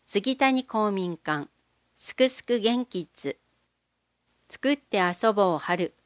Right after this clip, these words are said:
三月五日火曜、有明保健センター、キララキッズ。かわいい折り紙制作、三月六日水曜、霊柩公民館、恋恋広場。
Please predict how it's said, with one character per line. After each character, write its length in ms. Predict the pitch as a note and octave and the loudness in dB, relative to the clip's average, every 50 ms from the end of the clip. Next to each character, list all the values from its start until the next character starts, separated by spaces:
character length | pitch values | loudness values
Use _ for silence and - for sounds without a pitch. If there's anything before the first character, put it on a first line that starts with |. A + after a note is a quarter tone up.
| _ _ _ _ _ _ _ _ | _ _ _ _ _ _ _ _
三 320 | - B3+ C4 C4+ C4+ C4 | 2 4 4 4 4 0
月 320 | B3 G3+ F3+ - - D3+ | -2 -4 -6 -6 -10 -10
五 320 | C#3 - - - _ - - | -10 -10 -12 -14 _ -20 -6
日 260 | - F#3+ F#3 - - _ _ | 0 0 0 0 0 _ _
火 140 | - F#3 F3+ | -8 -6 -2
曜、 300 | F#3 F#3+ F3+ D#3+ - - _ _ _ _ _ _ _ _ _ - | -2 0 0 0 -2 -4 _ _ _ _ _ _ _ _ _ 0
有 80 | F#3 | 2
明 420 | A3 B3 B3+ B3+ B3 B3 - A#3+ G#3 | 4 4 4 4 2 2 0 -2 -2
保 120 | F#3+ F3 | -2 -4
健 280 | - - A#3 A#3 A#3 A3+ | -2 0 0 0 -2 -2
セ 200 | - - A3 A3 | -4 -4 -4 -4
ン 80 | A3 | -4
タ 360 | - _ - E3 D#3 D3+ - - _ _ _ _ _ _ _ _ _ | -8 _ -4 -2 -2 -2 -4 -8 _ _ _ _ _ _ _ _ _
ー、 40 | - | 0
キ 100 | G3+ G#3 | 4 6
ラ 160 | A#3+ B3 B3+ | 6 6 6
ラ 120 | B3+ B3 | 4 2
キ 180 | - - A3+ G3+ | 0 -4 -10 -10
ッ 60 | E3 - _ | -10 -14 _
ズ。 220 | - E3+ - - _ _ _ _ _ _ _ _ _ _ _ _ _ _ _ _ _ _ _ _ _ _ | -10 -10 -10 -10 _ _ _ _ _ _ _ _ _ _ _ _ _ _ _ _ _ _ _ _ _ _
か 140 | - A3+ A#3+ | 2 4 6
わ 160 | B3 A#3 A#3+ | 6 6 6
い 180 | A#3+ A3 A3 G3+ | 4 2 0 -2
い 60 | - - | 0 0
折 160 | F#3 G3 A#3 | 0 0 0
り 60 | A#3+ | 0
紙 260 | C4+ C4+ C4 C4 C4 | 2 2 2 0 -2
制 240 | C4 - A#3+ A3+ A3 | -2 -2 -2 -2 -2
作、 460 | - - F3+ F3 - D3+ D3+ D3 - _ _ _ _ _ _ _ _ _ | -2 -6 -8 -8 -4 -4 -4 -4 -6 _ _ _ _ _ _ _ _ _
三 320 | - - A#3+ B3+ C4+ C4+ | -2 2 2 4 4 2
月 280 | B3+ A#3 G#3 - - F3 | 2 0 0 0 -2 0
六 240 | E3+ F3 F#3 F3+ F3 | 2 2 2 0 -2
日 200 | - - D#3+ D#3+ | -2 -4 -4 -4
水 360 | - - F3 F#3 G#3 G3+ F#3+ | -2 -4 -2 -2 -2 -2 0
曜、 280 | G3+ F#3+ F3+ D3+ - - _ _ _ _ _ _ _ _ | 2 2 2 2 0 -2 _ _ _ _ _ _ _ _
霊 200 | F3+ G#3+ B3+ B3+ | 4 4 4 4
柩 300 | - - - B3+ B3+ B3+ | 2 0 0 0 2 0
公 280 | B3 - A3+ A3+ A3 G#3+ | 0 -2 0 0 0 2
民 260 | G#3+ G3+ G3 G3 F#3 | 0 0 -2 -2 -4
館、 320 | - - E3 D#3 D3 - - _ _ _ _ _ _ _ _ | -4 -4 -4 -4 -4 -6 -12 _ _ _ _ _ _ _ _
恋 240 | - G3+ A#3 B3 A#3+ | 0 2 2 2 2
恋 240 | _ B3+ B3 B3 A3 | _ 2 2 2 2
広 300 | - - G3 F#3+ F3+ D#3 | -2 -4 -4 -2 -2 -2
場。 180 | D3+ D3+ - | -4 -6 -6